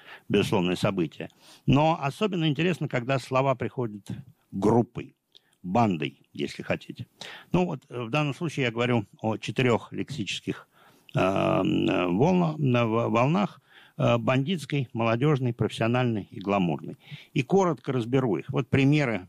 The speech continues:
по одному на каждую. Вот «Беспредел» из бандитского языка девяностых, «Тусовка» из молодежного языка, метросексуал из гламурного и ребрендинг из профессионального.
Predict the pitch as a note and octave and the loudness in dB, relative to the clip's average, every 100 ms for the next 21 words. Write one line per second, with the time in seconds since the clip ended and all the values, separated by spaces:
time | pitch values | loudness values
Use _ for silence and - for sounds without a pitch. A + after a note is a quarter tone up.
0 | - G#2+ G#2+ A2 A2 G2 F#2 G2 F#2+ - | -6 -2 0 2 2 2 0 0 -2 -6
1 | - - - F#3 D#3 C#3+ C#3+ C3+ B2 E2+ | -20 -14 -4 -2 0 0 0 0 -2 -4
2 | F2 - A#2+ B2 G3 D#3 - D3 A2 A#2+ | -6 -2 0 2 2 2 -4 -8 -4 -2
3 | B2 A#2 - A#2+ A2 - A2+ G#2 G#2+ G2+ | 0 0 0 0 0 0 0 0 0 0
4 | - B2 - - - - - D3+ F3+ F#3 | -4 -10 -14 -20 -20 -10 0 2 2 0
5 | - D3+ A#2+ C#3+ A#2 A#2+ A#2+ A#2+ G2+ A2 | 0 -4 -4 -6 -2 2 2 2 2 2
6 | G#2 F#2 A2 G#2 - - - _ _ _ | 0 0 0 0 -4 -20 -20 _ _ _
7 | - D3+ D#3 D3 D3 C#3+ - F#3 F#3 D3+ | 2 2 4 0 -2 -4 0 2 2 0
8 | - C#3+ A#2+ C3 C3+ C3+ A#2+ A#2+ C3 E3 | -6 -10 -2 2 4 2 2 2 2 2
9 | E3+ B2+ A2 B2+ B2 A2 - - A#2 - | 4 4 2 2 2 0 -4 -8 -8 -2
10 | G#2 - F#2+ D2+ C2 D2 | -2 2 2 2 0 -6